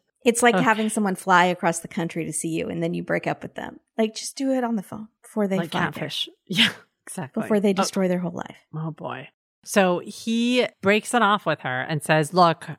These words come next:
Speaker 2: I'm gonna try to make things m-, work with my wife. We're moving to Florida.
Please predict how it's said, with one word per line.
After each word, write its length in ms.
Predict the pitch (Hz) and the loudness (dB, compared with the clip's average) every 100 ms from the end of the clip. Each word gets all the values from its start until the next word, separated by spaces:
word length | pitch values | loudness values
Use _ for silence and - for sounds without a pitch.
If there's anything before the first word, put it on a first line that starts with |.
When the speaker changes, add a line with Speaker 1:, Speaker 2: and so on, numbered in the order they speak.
| _ - | _ 0
Speaker 2:
I'm 200 | 156 165 | 2 4
gonna 160 | 180 185 | 4 2
try 180 | 196 165 | 2 2
to 60 | |
make 240 | 165 170 - | 2 -2 -2
things 460 | 185 170 165 - - | 0 0 -2 -6 -10
m-, 180 | 180 160 - | -6 -6 -4
work 260 | 175 165 - | -2 -2 -2
with 140 | 147 | -2
my 140 | 147 151 | -2 2
wife. 380 | 160 160 165 | 2 2 0
We're 180 | 165 170 | -2 0
moving 460 | 165 170 160 160 151 - | 2 2 2 0 -2 -2
to 100 | 156 | -2
Florida. 540 | 156 139 107 - - | -2 -2 -4 -6 -12